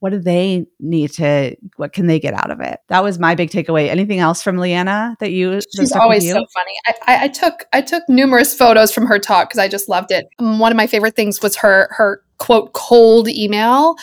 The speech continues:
Speaker 2: And it was literally like, you know, it wa-, I think you tweeted that actually. And it was, um,
Speaker 1: Mm-hmm.
Speaker 2: you know, a plain text email, and it had, uh, like,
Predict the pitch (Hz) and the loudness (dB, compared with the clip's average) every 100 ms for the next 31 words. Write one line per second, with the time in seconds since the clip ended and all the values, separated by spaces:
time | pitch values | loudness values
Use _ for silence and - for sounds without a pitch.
0 | - - - - 262 277 285 262 262 247 | -18 -12 -6 2 4 6 4 6 6 8
1 | 247 240 226 202 202 202 _ - 262 262 | 8 6 6 6 4 -2 _ -12 -2 4
2 | 214 214 - 226 - 254 254 539 - 370 | 6 6 4 -2 -2 -4 0 -2 4 4
3 | 415 302 247 220 202 208 214 - 320 339 | 4 2 4 6 6 6 4 2 2 4
4 | 285 247 254 247 233 226 233 202 175 196 | 2 2 2 2 2 2 0 -4 -2 0
5 | 202 226 262 - - 262 226 214 214 214 | 0 0 -2 -4 -4 -2 -2 0 0 0
6 | 226 226 226 208 - - 247 220 214 208 | -2 -2 -2 -4 -4 -6 -4 2 4 4
7 | 208 - 226 208 - - - - | 2 -2 -2 0 -2 -6 -8 -8